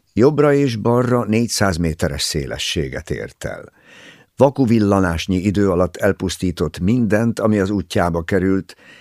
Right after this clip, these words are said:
majd ez a sugárzó, hasadó atomhő ráterült Odessa belvárosára. A tűzgömb a magas hőmérséklet miatt ötven másodperc múlva megemelkedett, ezzel a földszínen vákuumot képzett, ami meggyújtotta és gomba alakúra formálta.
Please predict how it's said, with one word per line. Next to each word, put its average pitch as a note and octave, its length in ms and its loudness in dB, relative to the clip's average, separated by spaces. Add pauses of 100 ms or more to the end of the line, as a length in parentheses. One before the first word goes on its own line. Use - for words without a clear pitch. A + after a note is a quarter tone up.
(320)
majd A2 320 4
ez A2 200 4
a G2 60 2
sugárzó, B2 600 2
hasadó G2+ 520 2
atomhő G#2 540 2
ráterült G2+ 680 0
Odessa F2+ 480 0
belvárosára. B1 1120 -4 (920)
A F#2+ 140 2
tűzgömb D#3 600 4
a C3 60 6
magas C3 360 0
hőmérséklet B2 720 2
miatt A2 380 0
ötven B2+ 380 2
másodperc G#2 680 0
múlva F#2+ 320 0
megemelkedett, G#2 960 0 (480)
ezzel F2+ 340 4
a E2 60 2
földszínen G#2 640 2
vákuumot D2 720 -2
képzett, F2 760 -4
ami F#2+ 240 0
meggyújtotta G#2 880 0
és F2 220 -4
gomba G2 360 2
alakúra C2+ 520 -6
formálta. - 840 -14